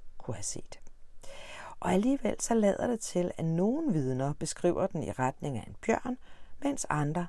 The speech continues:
sammenligner den med en hyæne. Kort efter, at Hicks havde mødet, kom en lokal tjener til at se et lignende dyr. Men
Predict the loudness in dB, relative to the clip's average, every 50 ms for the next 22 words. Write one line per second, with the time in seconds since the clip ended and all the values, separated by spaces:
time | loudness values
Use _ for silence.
0 | -6 -10 -10 -6 -6 -6 -4 -4 -6 -6 -6 -6 -6 -8 -8 -6 -6 -6 -4 -4
1 | -4 -2 -2 -2 -4 -4 -4 -4 -4 -4 -4 -6 -8 -8 -10 -10 -12 -14 -16 -16
2 | -16 -18 -20 -20 -20 -20 -16 -14 -14 -14 -12 -14 -14 -14 -14 -14 -12 -12 -12 -12
3 | -12 -12 -12 -12 -12 -12 -12 -8 -4 0 4 6 6 8 8 6 4 2 2 2
4 | 4 4 4 2 2 0 -2 -2 0 0 0 0 0 -2 -4 -6 -6 -6 -2 0
5 | 2 4 4 2 2 0 -2 -2 -4 -6 -8 -10 -12 -12 -10 -10 -10 -8 0 4
6 | 4 6 6 4 2 0 0 2 0 -2 0 0 0 0 0 -2 -4 0 0 2
7 | 2 2 0 0 -2 -2 -2 -2 -2 -2 -2 -2 -4 -4 -4 -4 -2 -2 0 2
8 | 2 2 4 4 2 2 0 -2 -4 -4 -4 -4 -4 -8 -12 -12 -12 -12 -12 -12
9 | -12 -12 -12 -10 -6 0 2 4 4 4 2 0